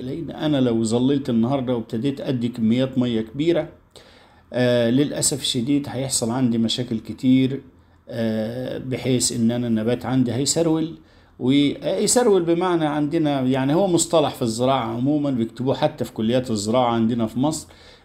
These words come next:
يمكن الإخوة اللي بره ما بي-، ما يعرفوش كلمة إيه سرولة، يعني النبات هيطول ويبقى الساق بتاعته رفيعة، عشان بس ما حدش يقول أنت بتقولوا إيه.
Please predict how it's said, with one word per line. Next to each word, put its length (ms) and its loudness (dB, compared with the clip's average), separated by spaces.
يمكن 120 0
الإخوة 380 -2
اللي 180 2
بره 280 0
ما 140 0
بي-، 380 -10
ما 120 -6
يعرفوش 420 -6
كلمة 260 0
إيه 140 -2
سرولة، 460 2
يعني 420 0
النبات 360 -2
هيطول 420 -2
ويبقى 280 -2
الساق 300 -4
بتاعته 380 -6
رفيعة، 320 -10
عشان 380 -4
بس 220 -6
ما 80 -10
حدش 440 -12
يقول 340 -10
أنت 400 -10
بتقولوا 440 0
إيه. 140 -8